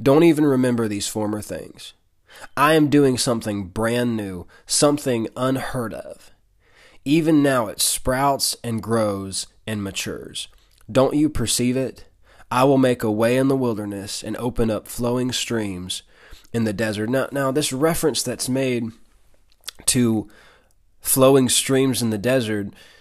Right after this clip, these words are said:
you know, a river in the desert is unheard of. <laughs> A river in the desert is brand new. That's,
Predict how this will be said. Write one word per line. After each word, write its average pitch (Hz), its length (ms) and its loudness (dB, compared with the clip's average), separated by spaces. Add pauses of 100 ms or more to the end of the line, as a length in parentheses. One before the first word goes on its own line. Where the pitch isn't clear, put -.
(220)
you 147 140 4
know, 151 360 4 (280)
a 135 120 6
river 180 680 4
in 135 200 4
the 117 80 0
desert 143 600 0 (240)
is 135 180 0
unheard 104 380 -2
of. - 300 -16 (420)
<laughs> - 480 -2 (960)
A 139 100 4
river 165 420 6
in 160 140 6
the 131 80 4
desert 117 560 0
is 110 300 -4
brand 120 440 -2
new. 113 200 -2
That's, 123 320 -2